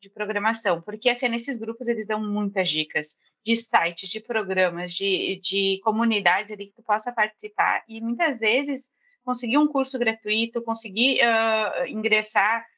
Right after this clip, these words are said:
em algum programa de recruta-, recrutamento em massa que eles estão fazendo pra área de T I. Ah, ontem mesmo, ah, eu conversei com uma menina, né, que ela,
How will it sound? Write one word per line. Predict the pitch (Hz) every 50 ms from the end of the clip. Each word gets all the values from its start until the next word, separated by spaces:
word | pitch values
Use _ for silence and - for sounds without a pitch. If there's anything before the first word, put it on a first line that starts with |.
| _ _ -
em | 196
algum | 202 202 202 220 220
programa | 226 226 226 202 190 190 185 208 226 226 220
de | 202 208
recruta-, | 202 202 - 226 196 170 208 190 185 - -
recrutamento | 202 196 196 - 202 180 - 208 196 185 175 202 226 226
em | 233
massa | 190 190 170 175 208 254 269 - 254
que | 240
eles | - 185 -
estão | - 190 180
fazendo | - 196 180 190 202 208
pra | 214 202
área | 180 175
de | 175 -
T | - - 185
I. | 190 226 285 _ _ _ _ _ _ _ _ -
Ah, | 202 208 208 208 202 - -
ontem | - 220 247 294 302 349 349 339
mesmo, | 269 233 220 247 294 285 269 247 220 - - -
ah, | 202 202 202 202 202 202 202 -
eu | - 190
conversei | 214 214 208 214 208 - 208 202
com | 202 226
uma | 220 208
menina, | 202 196 190 185 185 226 285 285
né, | 240 196 185 196 -
que | - 190
ela, | 180 180 175 175 170 170 170